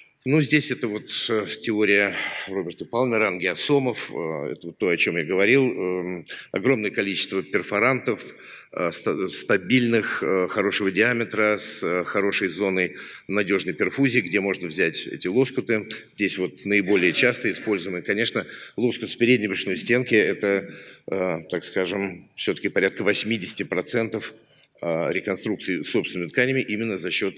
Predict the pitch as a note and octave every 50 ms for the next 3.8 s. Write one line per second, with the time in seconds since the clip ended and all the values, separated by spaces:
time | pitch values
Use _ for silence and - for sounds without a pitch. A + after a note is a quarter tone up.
0 | - - D2 E2 F2 F2 G#2+ F#2+ F#2 F#2+ F#2 F#2+ E2+ D#2+ - - - - E2+ E2
1 | - - F2 F2 E2 D#2 - - D2 - - - - _ _ _ _ - - -
2 | - - - - - - _ _ - - _ _ _ _ _ _ _ _ _ _
3 | _ _ _ _ _ - - B2 A#2+ A#2 A#2 A#2 A#2+ A#2+ -